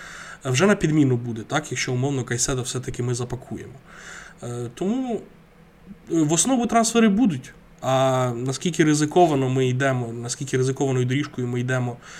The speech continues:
підписуючи молодих, дуже ризикованою. І чи виправдає воно себе, невідомо. В тебе, в тебе є що додати от з цього приводу,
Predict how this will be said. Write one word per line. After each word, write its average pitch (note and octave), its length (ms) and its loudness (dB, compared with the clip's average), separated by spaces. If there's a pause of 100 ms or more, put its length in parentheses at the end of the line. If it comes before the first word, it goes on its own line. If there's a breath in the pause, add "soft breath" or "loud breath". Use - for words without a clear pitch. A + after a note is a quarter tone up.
(200 loud breath)
підписуючи D3+ 520 0
молодих, D3+ 380 2
дуже E3 220 4
ризикованою. A#2 680 -2 (140)
І A#2+ 340 -4
чи - 180 -4
виправдає C3 440 -2
воно B2 180 -2
себе, C#3+ 340 -4 (180)
невідомо. B2 440 -6 (1500 loud breath)
В C#3 80 -2
тебе, E3 180 0
в E3 80 -4
тебе F3 180 2
є A#3+ 80 2
що G#3+ 140 2
додати D#3 340 2
от A#2+ 140 -2
з - 120 -2
цього B2 240 2
приводу, A2 440 -6